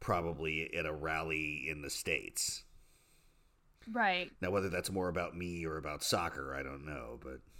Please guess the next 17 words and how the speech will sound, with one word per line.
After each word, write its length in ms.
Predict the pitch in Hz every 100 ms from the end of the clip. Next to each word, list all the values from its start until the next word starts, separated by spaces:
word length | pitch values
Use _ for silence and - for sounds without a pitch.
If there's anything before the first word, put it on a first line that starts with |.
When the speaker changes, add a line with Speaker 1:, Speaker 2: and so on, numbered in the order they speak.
| - - - _ _ _ _ _ _ _ _ _ -
Speaker 2:
Well, 100 | 508
I 40 | 480
think 180 | 403 - -
that 420 | 330 277 - - -
when 220 | 254 285
you 120 | 285 277
have 640 | - 302 277 277 285 285 - - - _ _ _ _ _ _ -
a 60 | 233
sport 720 | - - - 208 131 - - - _ _ _ _ _ _
where 120 | 240
you 120 | 233
can, 260 | 220 233 208 - -
or 280 | 226 214 - _ _ _ -
something 360 | - 277 269 240
where 80 | 226
you 120 | 208
can 180 | - 214